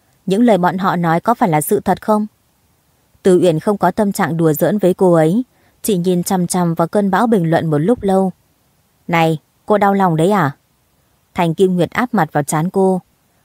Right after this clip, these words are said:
"Cái giới này cô còn lạ gì những chuyện thế này nữa, đừng bận tâm." Tất nhiên không cần coi chuyện này là nghiêm túc,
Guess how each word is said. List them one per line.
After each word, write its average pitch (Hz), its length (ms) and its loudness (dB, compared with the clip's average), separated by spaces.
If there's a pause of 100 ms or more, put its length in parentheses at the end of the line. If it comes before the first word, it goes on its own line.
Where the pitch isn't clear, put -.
(360)
"Cái 165 180 2
giới 175 180 2
này 190 260 2
cô 208 160 0
còn 175 220 0
lạ 170 180 -2
gì 170 180 0
những 202 200 0
chuyện 175 200 0
thế 185 100 -2
này 208 240 0
nữa, 208 320 0 (240)
đừng 156 200 0
bận 147 180 -2
tâm." 202 260 0 (1040)
Tất 226 180 -4
nhiên 190 220 0
không 196 200 -2
cần 156 160 -2
coi 175 200 0
chuyện - 200 -2
này 147 140 0
là 147 120 0
nghiêm 170 240 -2
túc, 233 220 0